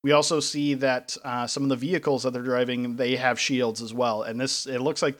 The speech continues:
get, granted, this was all, uh, pre-rendered stuff that they did. This was not actual gameplay footage at this point, but, uh, the enemy vehicles had shields. So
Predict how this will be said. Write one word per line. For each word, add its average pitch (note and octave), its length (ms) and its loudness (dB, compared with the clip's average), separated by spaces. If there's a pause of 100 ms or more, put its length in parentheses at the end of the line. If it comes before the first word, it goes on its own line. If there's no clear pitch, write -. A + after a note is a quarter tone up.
(220)
get, C#3+ 360 -2
granted, C3+ 360 -2
this B2+ 220 -6
was B2+ 220 -2
all, B2 680 0 (400)
uh, A#2 320 0
pre-rendered C#3 680 0
stuff - 380 0
that A2+ 100 -14
they A2+ 160 -2
did. A2+ 280 -2
This G#2+ 140 -6
was A#2 160 -8
not B2 160 -4
actual A#2+ 280 -6
gameplay A#2 360 -6
footage A#2 320 -4
at G#2+ 160 -10
this A#2+ 160 -4
point, A2 420 -14
but, G#2+ 200 -6 (420)
uh, A#2 260 0 (180)
the A#2+ 380 -4
enemy C3 600 0
vehicles A#2+ 680 -4
had A#2 560 -2 (340)
shields. G#2 600 -2 (120)
So A2+ 580 0